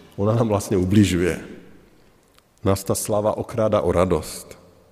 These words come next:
Ale když žijeme k té Boží slávě, tak nacházíme tu radost. A nacházíme to vnitřní naplnění té naší prázdnoty. A nacházíme ten pokoj, který přichází z toho,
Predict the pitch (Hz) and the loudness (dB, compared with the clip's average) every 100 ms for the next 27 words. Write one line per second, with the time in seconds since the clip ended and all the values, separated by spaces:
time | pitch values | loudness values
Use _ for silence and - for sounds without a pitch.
0 | _ _ _ _ _ _ - 90 87 95 | _ _ _ _ _ _ -6 -4 -2 -6
1 | 85 107 104 101 82 - - - - 92 | -2 -2 0 0 -2 -10 -20 -14 -4 -2
2 | 85 110 175 - 92 80 76 82 104 156 | 0 2 2 0 -2 -2 -2 -2 0 -2
3 | 214 - - - - - - - - - | -4 -14 -20 -20 -20 -20 -20 -20 -12 -6
4 | - 123 - 151 98 87 82 78 85 78 | 0 0 0 -2 -2 -4 -6 -6 -6 -6
5 | 73 64 - - - - _ _ - - | -6 -10 -16 -18 -20 -20 _ _ -20 -8
6 | 92 107 - 131 117 117 104 - 92 95 | 0 0 2 0 2 0 0 -2 0 0
7 | - - 92 92 110 101 92 85 80 87 | -2 -2 0 0 -2 0 0 0 -2 -2
8 | 85 87 - - 82 85 107 117 - 73 | -2 -4 -6 -4 -4 -2 -4 -4 -8 -16
9 | - _ _ _ - - - 92 101 - | -18 _ _ _ -20 -20 -6 -4 -2 2
10 | 120 98 101 98 92 - - 98 92 139 | 2 2 0 0 0 -2 -6 -4 0 -2
11 | - 95 78 82 - - - 92 85 - | -2 -4 -2 -4 -8 -16 -8 -4 -4 -4
12 | 113 - 101 87 92 - 107 85 87 | -6 -4 -4 -2 -4 -6 -8 -6 -8